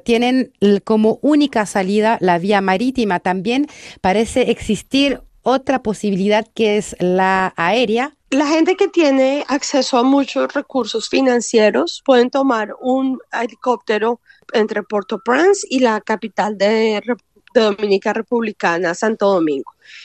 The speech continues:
Speaker 2: Este viaje está costando alrededor de diez mil dólares por persona en este momento.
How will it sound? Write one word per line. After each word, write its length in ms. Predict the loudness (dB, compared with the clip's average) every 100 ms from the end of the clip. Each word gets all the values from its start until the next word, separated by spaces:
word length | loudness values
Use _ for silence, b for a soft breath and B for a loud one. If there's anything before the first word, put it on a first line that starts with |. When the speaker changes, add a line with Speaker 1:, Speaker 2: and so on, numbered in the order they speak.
| B B
Speaker 2:
Este 320 | -2 2 2
viaje 340 | 4 2 0
está 200 | -2 -2
costando 480 | -2 -4 -2 -2 0
alrededor 540 | 0 0 0 2 0 -2
de 140 | -4
diez 340 | -2 -2 -2
mil 280 | -2 -2 0
dólares 440 | 0 2 0 -4 -4
por 200 | -4 -2
persona 520 | -4 -2 0 0 0
en 100 | -2
este 260 | -4 0
momento. 520 | 2 2 2 -2 -2